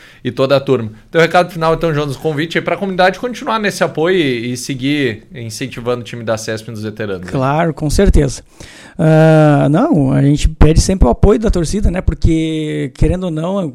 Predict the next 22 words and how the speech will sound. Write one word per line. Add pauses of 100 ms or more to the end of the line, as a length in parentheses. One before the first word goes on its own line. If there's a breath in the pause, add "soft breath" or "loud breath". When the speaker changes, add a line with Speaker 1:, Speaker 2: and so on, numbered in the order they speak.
Speaker 2:
quem
é
que
não
gosta
de
jogar
um
futebol
e
escutando
alguém (140)
te
incentivando
de
lá
de
fora,
né? (600 soft breath)
A
gente
tá,